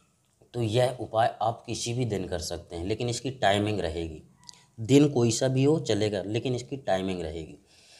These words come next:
आपको यह उपाय आपको रात में दस बजे के बाद और बारह बजे के अंदर करना है, ठीक है। रात को दस बजे के बाद और बारह बजे के अंदर अंदर, इस टाइम के बीच में आपको यह करना है। आपको क्या करना है, एक पेपर लेना है,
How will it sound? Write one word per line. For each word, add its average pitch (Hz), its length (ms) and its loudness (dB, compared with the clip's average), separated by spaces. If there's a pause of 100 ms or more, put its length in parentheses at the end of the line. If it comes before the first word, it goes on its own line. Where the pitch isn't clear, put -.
(260)
आपको 110 320 2
यह 113 260 6
उपाय 104 360 2 (120)
आपको 104 360 0
रात 90 320 2
में 104 180 -4
दस 95 220 -4
बजे 98 220 -4
के 95 140 -6
बाद 98 300 0
और 98 80 -2
बारह 92 300 0
बजे 92 200 -4
के 101 140 -8
अंदर 90 320 -4
करना 82 320 -10
है, 80 160 -16 (420)
ठीक 123 140 4
है। 131 60 8
रात 113 380 10
को - 160 0
दस 117 260 2
बजे 113 300 0
के 117 160 -2 (120)
बाद 117 240 2
और 113 80 0
बारह 98 260 4
बजे 95 200 -2
के 104 120 -8
अंदर 92 300 -2
अंदर, 82 320 -6 (800)
इस 113 200 -6
टाइम 107 200 -2
के 104 120 -4
बीच 92 320 -8
में 90 80 -4
आपको 87 260 -6
यह 87 180 -4
करना 82 340 -8
है। 78 180 -12
आपको 101 240 -2
क्या 98 200 -4
करना 98 280 -6
है, 107 100 -6
एक 107 260 -8
पेपर 92 280 -6
लेना 87 300 -6
है, 82 200 -10